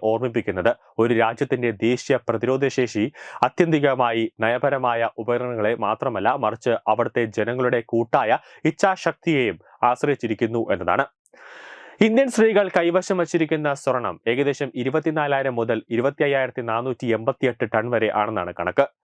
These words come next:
ഇത് ലോകത്തിലെ സ്വർണത്തിന്റെ ഏകദേശം പതിനൊന്ന് ശതമാനമാണ്. അതായത് അമേരിക്ക, ജർമ്മനി, ഇറ്റലി തുടങ്ങിയ പത്ത് രാജ്യങ്ങളിലെ സ്ത്രീകളുടെ മൊത്തം സ്വർണ്ണ സമ്പത്തിനേക്കാൾ കൂടുതലാണ്. ലോകത്തിലെ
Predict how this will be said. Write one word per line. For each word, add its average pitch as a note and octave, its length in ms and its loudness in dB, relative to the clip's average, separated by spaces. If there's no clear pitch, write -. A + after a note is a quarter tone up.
ഇത് A#2 160 2
ലോകത്തിലെ A#2 500 2
സ്വർണത്തിന്റെ A#2+ 600 -2
ഏകദേശം A2 420 -2
പതിനൊന്ന് B2+ 380 -2
ശതമാനമാണ്. G#2 640 -2
അതായത് F3 300 2
അമേരിക്ക, D#3+ 400 2
ജർമ്മനി, C#3 480 0
ഇറ്റലി B2+ 400 0
തുടങ്ങിയ B2+ 380 0
പത്ത് D#3 320 0
രാജ്യങ്ങളിലെ C3+ 600 0
സ്ത്രീകളുടെ C3 580 0
മൊത്തം B2+ 400 0
സ്വർണ്ണ C#3 380 0
സമ്പത്തിനേക്കാൾ C3 640 0
കൂടുതലാണ്. A2+ 540 0
ലോകത്തിലെ B2 460 2